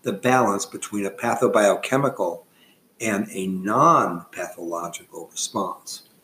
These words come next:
In fact, it's becoming clear that there are very specific lipid changes at the molecular species level that actually determine cell fate and thus disease presentation at the level of immediacy,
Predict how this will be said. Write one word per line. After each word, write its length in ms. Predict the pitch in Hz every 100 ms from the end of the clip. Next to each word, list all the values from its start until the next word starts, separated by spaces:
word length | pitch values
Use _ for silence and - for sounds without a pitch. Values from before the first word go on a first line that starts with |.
| _ _ _ _
In 560 | _ _ _ _ - 202
fact, 140 | -
it's 80 | 135
becoming 460 | 151 175 185 156
clear 340 | - 180 175 156
that 180 | 139 127
there 80 |
are 120 | 110 104
very 360 | 175 190 180
specific 500 | - 131 - 135 -
lipid 240 | 135 123 107
changes 480 | - 95 90 87
at 120 | 98 101
the 60 |
molecular 520 | 101 104 104 - 95
species 720 | 87 - 131 113 - 101 92 107
level 400 | 131 131 - - - _ _ _ _ _ _ _ _ _ 120
that 120 | 113
actually 280 | 110 - 101
determine 420 | - - 165 170
cell 300 | - 95 -
fate 340 | - 87 -
and 140 | 95 92
thus 240 | 95 -
disease 340 | 98 107 98
presentation 720 | - 98 - 92 - 131 - -
at 60 |
the 80 | 98
level 340 | 95 104 101 101
of 100 | 95
immediacy, 920 | 101 131 156 117 90 - - -